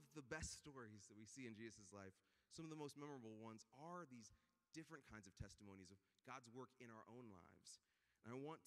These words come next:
to, to look at one. It's gonna be the, the main scripture we look at today. And there's sometimes where we see Jesus' life and his ministry,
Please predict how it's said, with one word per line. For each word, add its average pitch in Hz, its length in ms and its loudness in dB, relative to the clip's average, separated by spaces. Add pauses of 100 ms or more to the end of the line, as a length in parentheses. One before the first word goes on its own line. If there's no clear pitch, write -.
(100)
to, 110 160 2 (240)
to - 80 2
look 147 160 0
at 175 160 2
one. 101 480 0 (320)
It's - 80 -6
gonna 160 160 2
be 135 160 2
the, 113 240 0
the 110 80 -2
main 120 320 0
scripture 98 320 -8
we 95 80 -2
look 92 160 -4
at 92 160 -4
today. 92 320 -6 (800)
And 147 240 2 (1120)
there's 160 160 4
sometimes 196 320 2
where 143 120 0
we 131 120 2
see 156 320 -2
Jesus' 120 480 0
life 117 240 0
and 107 80 0
his 90 80 -6
ministry, 95 640 -2